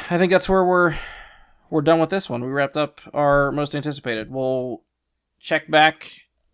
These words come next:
uh, you know, in a year's time and see how this list stacks up to where our favorites hit, and see where we go from here.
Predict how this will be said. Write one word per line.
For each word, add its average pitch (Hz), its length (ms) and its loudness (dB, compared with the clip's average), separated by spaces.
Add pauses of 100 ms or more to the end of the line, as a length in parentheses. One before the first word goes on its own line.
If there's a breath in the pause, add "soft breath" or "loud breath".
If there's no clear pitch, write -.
uh, 120 580 0
you 123 120 -10
know, 120 140 -4
in 127 60 -4
a - 20 -4
year's 131 260 -4
time 131 260 -2
and 117 140 -8
see 127 220 -10
how 123 220 -6
this 120 200 -12
list 131 220 -6
stacks 123 280 -6
up 131 160 -4
to 123 100 -8
where 127 140 -2
our 117 80 -2
favorites 135 440 -6
hit, - 300 -8 (840)
and 123 280 -10
see 139 260 -8
where 135 220 -4
we 139 140 -8
go 143 200 -4
from 143 200 -8
here. 170 260 -8